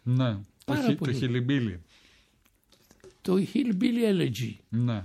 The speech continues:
Speaker 2: Η
Speaker 1: ναι.
Speaker 2: ελεγία του Hillbilly.
Speaker 1: Ναι.
Speaker 2: Hillbilly στα ελληνικά λέμε τους βλάχους.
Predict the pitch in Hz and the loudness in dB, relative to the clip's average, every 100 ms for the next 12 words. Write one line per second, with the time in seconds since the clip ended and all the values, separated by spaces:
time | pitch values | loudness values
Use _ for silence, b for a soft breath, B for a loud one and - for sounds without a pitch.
0 | 95 175 175 165 160 143 196 285 202 208 | -4 0 2 4 2 2 2 2 0 -4
1 | - 202 165 139 135 113 104 _ _ _ | -2 -2 -2 -2 -4 -4 -8 _ _ _
2 | 120 113 104 - - - 202 156 214 220 | -4 -4 -6 -12 -8 -2 0 2 2 2
3 | 202 - 180 156 165 - - 240 214 226 | -2 0 0 0 -2 -2 -4 -2 0 0
4 | 214 202 190 170 120 156 135 190 170 - | 0 0 -2 -2 -4 -6 0 4 4 2
5 | 113 - | -8 -14